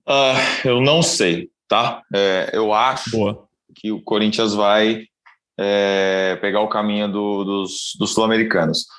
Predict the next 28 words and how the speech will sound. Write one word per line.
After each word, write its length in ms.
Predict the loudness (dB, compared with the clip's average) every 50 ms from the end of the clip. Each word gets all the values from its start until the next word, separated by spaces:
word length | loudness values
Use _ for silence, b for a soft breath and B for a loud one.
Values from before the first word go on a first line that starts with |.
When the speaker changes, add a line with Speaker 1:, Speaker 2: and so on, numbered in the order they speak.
| B B 0
Speaker 1:
Ontem, 560 | 2 2 2 2 2 2 2 2 2 2 0
me, 180 | 0 0 0 0
me, 260 | -2 -2 -4 -4 -6
me, 220 | -4 -2 0 0 0
um 380 | 0 -2 -2 -2 -2 0 0
intermediário 560 | 0 0 2 2 2 2 2 4 4 4 2 2
lá 80 | 2
me 140 | 0 -2 -2
falou 320 | -2 0 0 2 0 0
que 360 | 0 0 0 0 0 0 -2 -4
tinham 260 | -6 -6 -6 -6 -4
falado 320 | -2 -2 0 0 0 0 -2
do 100 | -2 0
nome 340 | 0 0 0 0 -2 -2
do 100 | -4 -4
cara 240 | -4 0 0 0 0
do 140 | 0 -2 -4
Gil 160 | -4 -4 -6
Vicente, 480 | -6 -6 -6 -6 -6 -6 -6 -6 -6 -6
lá, 100 | -6 -6
Ricardo 460 | -8 -6 -2 2 2 2 2 0 -2 -6
Soares, 600 | -6 -4 -2 0 0 0 0 -2 -4 -6 -10 -12
acho 160 | -12 -12 -10
que 60 | -10 -10
é 20 |
o 20 |
nome 160 | -8 -6 -6 -8
dele. 160 | -8 -10